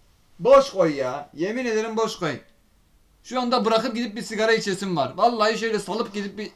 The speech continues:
sigara içip geri gelesim var. Sürpriz olur benim için ama işte insan gidemiyor baba. Bak görüyor musun? At buraya işte, balıkçı aslanı buraya atacaksın ki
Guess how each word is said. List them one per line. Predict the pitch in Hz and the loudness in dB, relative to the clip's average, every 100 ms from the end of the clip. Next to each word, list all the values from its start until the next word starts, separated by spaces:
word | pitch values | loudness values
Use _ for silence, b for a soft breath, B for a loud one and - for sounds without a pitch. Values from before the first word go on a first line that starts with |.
| _ | _
sigara | - 180 202 208 | -8 -4 0 0
içip | 185 202 - | 0 -6 0
geri | 175 202 | 2 4
gelesim | 190 196 180 202 185 | 2 0 -2 -2 0
var. | 180 - b b b _ _ | -2 -4 b b b _ _
Sürpriz | - 175 175 214 180 | -8 -6 -4 0 0
olur | 160 147 | 0 0
benim | 147 147 | -2 -4
için | 143 208 | -4 -2
ama | 220 220 | 0 0
işte | 202 196 | 0 -2
insan | 190 180 196 | -2 -2 -2
gidemiyor | 190 190 190 147 | -2 -2 -2 -2
baba. | 147 131 110 b b b b b _ _ _ | -2 -2 -4 b b b b b _ _ _
Bak | 143 139 | -10 -4
görüyor | 165 202 175 | -2 0 -2
musun? | 127 - - | -6 -6 4
At | 262 254 | 6 6
buraya | 233 202 170 | 2 4 4
işte, | 165 165 | 4 2
balıkçı | 180 190 214 | 2 4 2
aslanı | 202 202 196 | 2 0 2
buraya | 208 | 2
atacaksın | 208 220 277 277 269 | 2 2 2 0 2
ki | 311 214 | 4 4